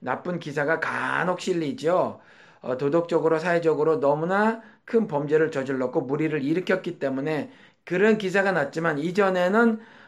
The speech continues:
어, 찬사 일색인, 어, 그리고 그의 그 움직임에 대한 기사들 있지 않습니까?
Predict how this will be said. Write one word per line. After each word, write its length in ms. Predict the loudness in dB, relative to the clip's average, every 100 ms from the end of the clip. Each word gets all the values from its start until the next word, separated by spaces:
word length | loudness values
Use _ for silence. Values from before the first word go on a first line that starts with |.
| -8
어, 200 | -6 -2
찬사 420 | 0 2 4 4
일색인, 840 | 2 0 0 2 2 0 0 -4 -10 _ _ -20 _
어, 300 | -2 0 2
그리고 300 | 0 2 2
그의 760 | 2 2 4 6 6 6 2 -2
그 500 | -2 0 0 -4 -4
움직임에 580 | -2 -2 -2 0 2 2
대한 280 | 2 2 0
기사들 540 | -6 -6 0 0 0 -4
있지 200 | -4 -6
않습니까? 720 | -4 -4 -6 -4 0 0 0